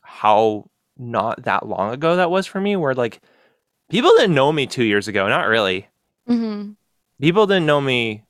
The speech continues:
Speaker 1: three years ago, even though I, like, had a game out.
Speaker 2: Yeah.
Speaker 1: It was only, only within the past couple of years have I, I,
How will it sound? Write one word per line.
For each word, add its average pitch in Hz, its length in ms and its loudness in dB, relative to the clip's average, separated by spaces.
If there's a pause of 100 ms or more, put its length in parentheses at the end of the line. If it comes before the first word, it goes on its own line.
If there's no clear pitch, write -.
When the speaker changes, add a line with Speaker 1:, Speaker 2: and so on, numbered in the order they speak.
(180)
Speaker 1:
three 123 360 0
years 110 300 2
ago, 92 340 -4
even 117 260 -4
though 104 320 0
I, 98 440 -2 (600)
like, 104 240 -2
had 104 260 -4
a 92 140 -8 (400)
game 107 440 -4
out. - 420 -12 (480)
Speaker 2:
Yeah. 190 260 2
Speaker 1:
It - 40 0
was 110 360 -2 (760)
only, 175 680 2 (440)
only 214 280 2
within 262 260 0
the 240 100 2
past 170 280 -2
couple 147 160 -2
of 139 60 -2
years 127 220 -2
have 110 160 -4
I, 107 220 -2
I, 110 40 -6